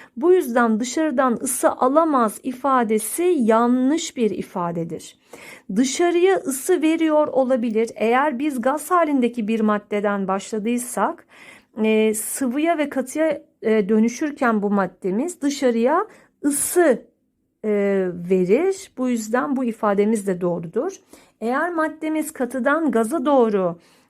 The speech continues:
e, bir, e, gidişat takip ediyorsa düzensizliği artacaktır.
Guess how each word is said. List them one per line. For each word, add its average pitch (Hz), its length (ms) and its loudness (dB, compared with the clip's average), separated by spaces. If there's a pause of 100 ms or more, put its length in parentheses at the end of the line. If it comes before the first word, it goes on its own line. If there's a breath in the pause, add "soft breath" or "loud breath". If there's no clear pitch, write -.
(120)
e, 202 440 -4
bir, 214 400 -6
e, 202 320 2
gidişat 220 600 -4
takip 196 360 -8
ediyorsa 180 680 -2 (340 loud breath)
düzensizliği 240 960 0
artacaktır. 220 1160 0